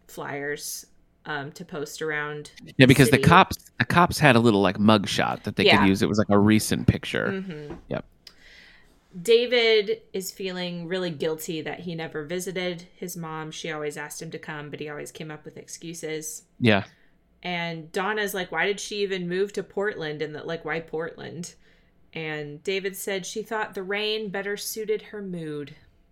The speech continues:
Speaker 2: Hmm, I get that.
Speaker 1: Which I feel like if you're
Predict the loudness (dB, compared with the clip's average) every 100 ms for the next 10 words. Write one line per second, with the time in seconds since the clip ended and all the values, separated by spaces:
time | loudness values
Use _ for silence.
0 | _ -6 0 2 2 0 0 2 4 6
1 | 4 4 -2 -6 -6 -10 -8 -6 -2 -2
2 | -4 -6 -6 -4 -2 0 -2 -4